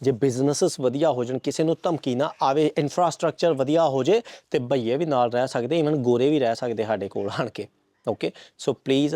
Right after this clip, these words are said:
ਥੋੜ੍ਹਾ ਜਿਹਾ ਦਿਮਾਗ ਤੋਂ ਕੰਮ ਲਓ। ਆ ਇੱਕ ਦੋ ਵਾਰਦਾਤਾਂ ਕਰਕੇ ਸਾਰੇ ਹੀ ਭਈਆ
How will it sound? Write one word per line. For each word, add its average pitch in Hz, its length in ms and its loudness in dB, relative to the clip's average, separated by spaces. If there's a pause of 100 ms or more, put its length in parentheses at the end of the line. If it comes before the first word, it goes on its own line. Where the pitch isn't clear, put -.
ਥੋੜ੍ਹਾ 214 240 2
ਜਿਹਾ 196 80 4
ਦਿਮਾਗ 127 420 0
ਤੋਂ 123 160 -6
ਕੰਮ 120 280 -2
ਲਓ। 127 200 0 (380)
ਆ 160 100 2 (100)
ਇੱਕ 156 240 -2
ਦੋ 147 160 2
ਵਾਰਦਾਤਾਂ 127 540 0
ਕਰਕੇ 131 380 -2
ਸਾਰੇ 135 680 2
ਹੀ 190 180 2
ਭਈਆ 156 360 2